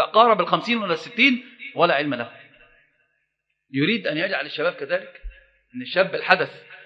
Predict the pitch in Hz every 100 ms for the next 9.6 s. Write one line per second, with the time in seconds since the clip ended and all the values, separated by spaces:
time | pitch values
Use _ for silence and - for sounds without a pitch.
0 | _ 160 185 - 165 190 - 202 165 147
1 | 131 139 214 208 - 139 135 185 190 202
2 | 185 175 175 196 196 233 240 285 _ _
3 | _ _ _ 156 185 175 165 165 143 202
4 | 170 185 175 160 202 240 220 - - -
5 | 160 190 147 170 175 147 131 220 - -
6 | - - 135 139 143 175 190 151 165 269
7 | 240 - - - - 120 185 185 160 170
8 | 147 208 240 196 208 220 170 165 143 156
9 | 220 202 156 143 240 208